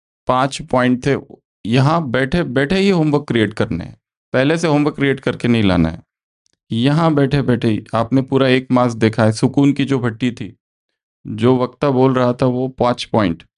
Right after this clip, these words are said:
वो हमें पता थोड़ी थे कि वो क्या बोलने वाला है, क्या points हैं उसके। मुरली भी नहीं पड़ी थी,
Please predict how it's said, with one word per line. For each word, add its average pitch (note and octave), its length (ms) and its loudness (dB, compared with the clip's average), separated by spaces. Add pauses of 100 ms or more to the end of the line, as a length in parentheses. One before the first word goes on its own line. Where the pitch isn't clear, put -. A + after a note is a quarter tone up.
(460)
वो B2+ 60 2
हमें D3 220 2
पता D3 200 0
थोड़ी C#3 220 0
थे A2 120 -8
कि A2 120 -14 (480)
वो G#2 100 -6
क्या G#2 160 0
बोलने G2+ 300 0
वाला E2+ 240 -6
है, - 240 -14 (160)
क्या G2+ 160 -4
points F#2+ 440 -4
हैं F#2 80 -6
उसके। F2 280 -12 (640)
मुरली C#3 200 2
भी D3 80 4
नहीं C3 140 2
पड़ी G2 220 -6
थी, - 260 -20